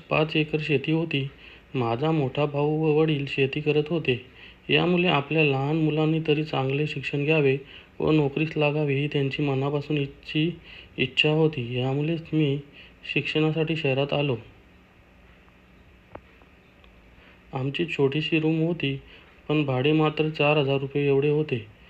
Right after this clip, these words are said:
जेवणासाठी मेस होती, त्याचा खर्च वेगळाच. यामुळे आपले आईवडील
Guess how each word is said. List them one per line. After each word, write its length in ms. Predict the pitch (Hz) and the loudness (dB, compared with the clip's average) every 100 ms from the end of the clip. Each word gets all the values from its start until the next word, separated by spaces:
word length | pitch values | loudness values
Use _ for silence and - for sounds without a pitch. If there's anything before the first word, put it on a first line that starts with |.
| - - 131 | -20 -12 -6
जेवणासाठी 680 | 123 120 113 151 160 156 165 | 0 0 2 0 2 2 2
मेस 280 | 156 156 160 | 2 0 0
होती, 380 | 170 156 139 139 - - - - | -2 0 -2 -4 -14 -20 -12 -4
त्याचा 260 | 131 156 | 0 0
खर्च 260 | 151 143 143 | 2 0 2
वेगळाच. 540 | 156 139 131 143 135 - - - - - | 2 2 2 -2 -4 -8 -20 -20 -20 -4
यामुळे 480 | 131 127 143 151 156 | 0 0 2 0 2
आपले 340 | 147 131 147 151 | 0 0 0 2
आईवडील 540 | 139 147 156 147 139 | 2 2 2 2 -2